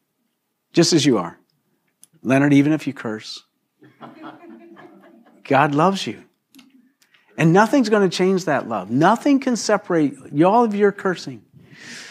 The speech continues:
can never separate you from the love of God in Christ. I know. Isn't that great? I, I know.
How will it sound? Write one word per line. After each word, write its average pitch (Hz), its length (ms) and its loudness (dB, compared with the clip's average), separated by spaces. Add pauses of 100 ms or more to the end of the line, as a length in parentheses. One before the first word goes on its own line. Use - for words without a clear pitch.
(320)
can 117 160 -4
never 151 240 2
separate 151 400 0
you 131 180 2
from 131 220 0
the 117 100 2
love 120 220 0
of 120 160 -6
God 104 320 -4 (1800)
in 95 140 -16
Christ. - 480 -18 (440)
I 110 100 -6
know. 123 300 -4 (100)
Isn't 139 120 0
that 151 140 2
great? 147 340 0 (1000)
I, 90 140 -14 (100)
I - 140 -12
know. 117 240 -10